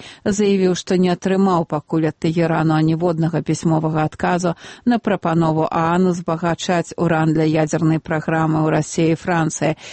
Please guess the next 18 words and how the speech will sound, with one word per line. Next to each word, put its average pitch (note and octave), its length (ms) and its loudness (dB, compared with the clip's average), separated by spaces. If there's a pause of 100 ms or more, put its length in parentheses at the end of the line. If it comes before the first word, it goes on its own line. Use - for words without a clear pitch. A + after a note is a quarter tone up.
(140)
Сёння B3 320 0
ў A3+ 80 -2
Брусэлі A3 480 0
прадстаўнікі E3+ 640 0
пяці F3 320 -2
краін, F3+ 560 2 (160)
членаў F3+ 560 0
Рады E3 320 0
бяспекі E3+ 640 -2
аан E3 240 2
і D#3+ 80 2
Нямецчыны F3+ 560 0
абмеркавалі F#3 640 0
шляхі F3 480 0
выхаду E3 400 -2
з - 80 -12
крызіснай D#3+ 560 0
сітуацыі. D#3+ 640 -2